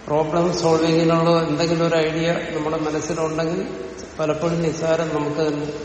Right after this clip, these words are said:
പരിഹരിക്കാന്നുള്ള, ചിലപ്പോ ഒന്ന് റീസ്റ്റാർട്ട് ചെയ്താൽ മതിയായിരിക്കും, സംഗതി തീരും.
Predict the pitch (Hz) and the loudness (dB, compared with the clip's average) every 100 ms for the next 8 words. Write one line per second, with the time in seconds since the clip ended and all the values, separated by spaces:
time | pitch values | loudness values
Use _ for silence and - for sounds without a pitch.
0 | - - - - - - - - 143 143 | -12 -14 -14 -16 -18 -18 -14 -6 -2 2
1 | 143 139 143 139 139 135 135 139 147 147 | 2 2 2 2 2 2 2 2 2 4
2 | 147 147 147 151 147 151 151 147 147 143 | 2 2 2 0 2 2 4 2 2 0
3 | 143 - - - - - 143 147 143 147 | 0 -2 -6 -10 -10 -4 -2 0 0 -2
4 | 147 127 | -2 -4